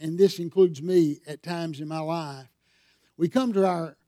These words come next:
a place in our relationship with God where we need a fresh new start. If you'd be honest about it this morning, not all of you, but some of you in this room, you look at your relationship with God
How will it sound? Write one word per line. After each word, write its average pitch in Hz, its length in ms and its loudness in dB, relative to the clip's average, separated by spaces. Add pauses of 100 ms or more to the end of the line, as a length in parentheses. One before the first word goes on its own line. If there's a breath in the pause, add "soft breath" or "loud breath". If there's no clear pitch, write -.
(520)
a 156 80 -12
place 240 360 0
in 208 80 -4
our 170 120 -4
relationship 190 560 0
with 151 120 -16
God 190 420 -2 (960)
where 202 520 8
we 220 260 0
need 214 340 0 (120)
a 165 160 -10
fresh 214 720 -6 (240)
new 175 500 -2 (140)
start. 123 560 -10 (1040)
If - 120 -6
you'd 254 200 8
be 202 120 2
honest 190 440 -4
about 156 220 -4
it 147 40 -20
this 160 220 -10
morning, 170 400 -6 (640)
not 190 280 -2
all 214 240 2
of 165 120 0
you, 175 200 0
but 165 160 -4
some 254 220 -2
of 202 100 -4
you 180 220 -2
in 180 220 -6
this 185 200 -2
room, 226 360 -8 (1200)
you 208 400 2
look 214 240 6
at 180 100 -6
your 196 140 8
relationship 190 720 2
with 147 140 -10
God 190 320 0